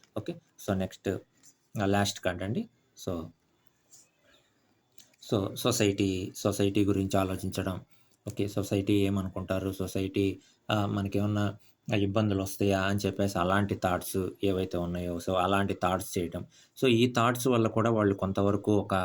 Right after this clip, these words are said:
బ్యాక్ స్టెప్ అనేది వేస్తున్నారు. So, బ్యాక్ స్టెప్ వేసి, so, మళ్ళీ మనం,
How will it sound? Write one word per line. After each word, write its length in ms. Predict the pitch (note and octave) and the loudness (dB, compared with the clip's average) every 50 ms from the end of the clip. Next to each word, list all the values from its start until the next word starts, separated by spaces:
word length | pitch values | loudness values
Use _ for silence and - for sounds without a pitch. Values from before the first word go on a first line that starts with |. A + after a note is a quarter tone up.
| - - | -2 -2
బ్యాక్ 260 | G#2 G2 F#2+ G#2 - | 0 0 0 0 -2
స్టెప్ 300 | - - - G2+ G2+ - | -2 -4 -4 -4 0 0
అనేది 260 | A2+ G#2 G2 G2 F2+ F2 | 0 2 2 0 -2 -4
వేస్తున్నారు. 480 | F2+ - - - F#2 F2+ F2 F2 F2 | -6 -8 -8 -8 -8 -8 -6 -8 -8
So, 180 | F2 - - F#2+ | -8 -6 -6 -4
బ్యాక్ 280 | F2+ F#2 F#2 F#2+ F#2 | -2 -2 -2 -2 -4
స్టెప్ 300 | - - - F#2+ - - | -4 -6 -6 -6 -4 -4
వేసి, 300 | F#2+ F#2 - - G#2 G#2 - _ _ - - _ _ | -4 -4 -2 -4 -6 -6 -6 _ _ -20 -20 _ _
so, 180 | - - A2+ G#2 | 0 2 2 4
మళ్ళీ 300 | G2+ G2+ G2 G#2+ A#2 A#2+ | 4 4 4 6 6 6
మనం, 300 | A#2+ A2+ A2 A2 G#2+ G#2 | 6 4 4 2 2 0